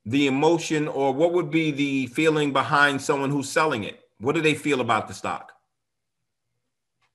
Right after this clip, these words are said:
No two point oh, people. No two point oh.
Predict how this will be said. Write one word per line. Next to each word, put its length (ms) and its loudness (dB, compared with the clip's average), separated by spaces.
No 180 0
two 160 -2
point 260 -2
oh, 80 -2
people. 420 -12
No 140 -4
two 160 -6
point 240 -8
oh. 120 -14